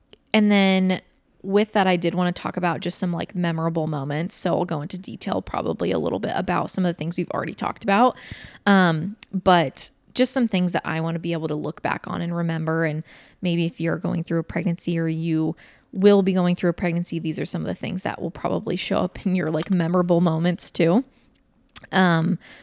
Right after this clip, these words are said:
but the first is, like, telling family. That was so fun because we did keep it a secret that we had had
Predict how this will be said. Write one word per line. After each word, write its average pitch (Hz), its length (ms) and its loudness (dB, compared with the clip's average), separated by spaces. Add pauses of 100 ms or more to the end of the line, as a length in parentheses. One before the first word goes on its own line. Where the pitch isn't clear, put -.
but 196 120 -2
the 190 80 2
first 180 280 -4
is, 180 100 -6
like, 185 180 -2
telling 175 300 -6
family. 147 540 -4 (160)
That - 140 0
was 196 100 0
so 175 260 -2
fun 180 340 -2
because 180 540 -4 (460)
we 190 140 0
did 156 360 -4
keep 180 240 -6
it 165 60 -4
a 170 40 -2
secret - 480 -6
that - 160 -4
we 160 100 -4
had - 100 -4
had - 500 -4